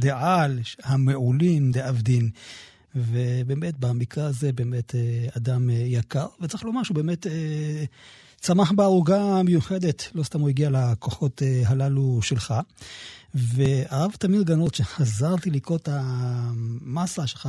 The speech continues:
במקור ראשון משבת, אה, לפ-, לא הקרובה, אלא לפניה, אז נתפסתי שוב במשפט המאוד משמעותי. אתה ככה כותב, "אבל בזמן הזה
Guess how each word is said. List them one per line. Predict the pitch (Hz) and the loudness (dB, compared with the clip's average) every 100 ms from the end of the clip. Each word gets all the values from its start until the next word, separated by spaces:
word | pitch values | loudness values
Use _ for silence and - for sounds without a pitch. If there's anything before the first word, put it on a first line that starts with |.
| 123 | -4
במקור | 127 123 123 123 - 170 | -4 -4 -4 -4 0 0
ראשון | 135 175 147 | 0 -2 0
משבת, | 123 123 120 117 107 - 117 139 127 - | 2 0 0 -2 -4 -4 -2 -2 -2 -4
אה, | 131 120 117 113 - - | -2 -2 -2 -4 -6 -10
לפ-, | 127 123 120 113 - - | -8 -6 -6 -8 -10 -8
לא | 151 165 | -2 -2
הקרובה, | - 131 185 196 | -2 -4 -2 -2
אלא | 185 180 165 156 143 139 147 | -2 -2 -2 -2 -2 -4 -2
לפניה, | 135 143 175 233 160 175 175 - - - - - _ _ - | -4 -2 -2 2 2 0 -2 -16 -20 -20 -20 -20 _ _ -2
אז | 147 160 _ _ _ _ _ - | -2 -2 _ _ _ _ _ -4
נתפסתי | 170 - 226 262 | -2 -2 -2 -2
שוב | - 254 202 151 165 170 156 143 139 135 143 | 0 0 0 -2 -4 -4 -2 -2 -2 -4 0
במשפט | - 160 - - _ 285 285 - | 4 4 2 -2 _ -6 -6 -4
המאוד | 214 202 190 233 214 | 0 0 0 -4 -2
משמעותי. | 190 - 165 151 120 143 95 - - _ 185 | -2 0 -2 -2 -4 -4 -4 -8 -20 _ -12
אתה | - 139 139 127 | -6 -2 -2 -4
ככה | - - | -6 -8
כותב, | - 151 214 185 | -4 -4 0 0
"אבל | 156 131 147 | 0 0 -2
בזמן | 127 120 151 233 | 0 -2 -2 0
הזה | 185 180 | 0 2